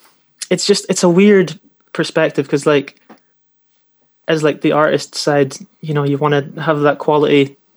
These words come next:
to a certain level, and it's really difficult sometimes to let those, like,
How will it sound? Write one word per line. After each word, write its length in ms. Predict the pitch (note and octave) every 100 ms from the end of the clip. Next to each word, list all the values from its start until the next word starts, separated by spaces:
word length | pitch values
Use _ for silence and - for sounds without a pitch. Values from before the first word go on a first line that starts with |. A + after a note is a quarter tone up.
| -
to 120 | D#3
a 40 | D3
certain 320 | E3+ D3+ C#3+
level, 240 | D3+ D3+
and 100 | D#3+
it's 120 | C#3+
really 200 | D3+ D#3
difficult 600 | C#3+ D#3 D#3+ - D3+ C3+ _ -
sometimes 480 | - D3 D3 C#3+ C3+
to 100 | C#3+
let 240 | C#3+ C#3
those, 440 | D3 C#3 C3 - - _ _ _ -
like, 300 | C#3+ C3+